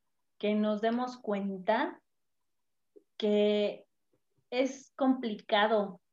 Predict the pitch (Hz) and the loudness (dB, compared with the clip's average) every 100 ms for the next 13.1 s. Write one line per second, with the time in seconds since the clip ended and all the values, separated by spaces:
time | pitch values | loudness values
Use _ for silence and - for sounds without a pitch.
0 | _ _ _ _ 190 185 302 - - 202 | _ _ _ _ -16 -14 -14 -14 -6 -4
1 | 185 185 185 185 180 180 - - 208 196 | -4 -6 -6 -6 -6 -8 -14 -8 -6 -6
2 | 202 _ _ _ _ _ _ _ _ _ | -10 _ _ _ _ _ _ _ _ _
3 | - 240 240 240 226 202 - 180 - 180 | -6 -4 -4 -4 -6 -8 -10 -10 -8 -8
4 | 180 202 190 190 196 196 214 208 180 180 | -4 -4 -2 -6 -8 -6 -6 -4 -6 -6
5 | 190 190 202 196 202 - _ - 208 185 | -8 -6 -6 -6 -8 -18 _ -6 -6 -4
6 | 185 185 - 185 180 180 180 _ - 240 | -6 -8 -10 -6 -4 -4 -8 _ -4 0
7 | 240 208 196 196 214 - 196 185 - 202 | 0 0 0 0 -2 -4 -6 -6 -4 -2
8 | 208 208 466 - _ _ _ _ _ _ | -2 0 -2 -4 _ _ _ _ _ _
9 | _ _ - 220 202 202 202 196 - - | _ _ -12 -6 -4 -4 -6 -8 -12 -12
10 | 214 190 220 220 226 226 220 214 214 - | -12 -2 6 6 6 4 2 0 -2 0
11 | 220 214 208 196 190 190 196 202 196 214 | 0 2 2 0 -4 -4 -2 0 0 -2
12 | 208 226 214 214 220 220 214 208 196 196 | 0 0 2 4 4 6 6 6 4 -2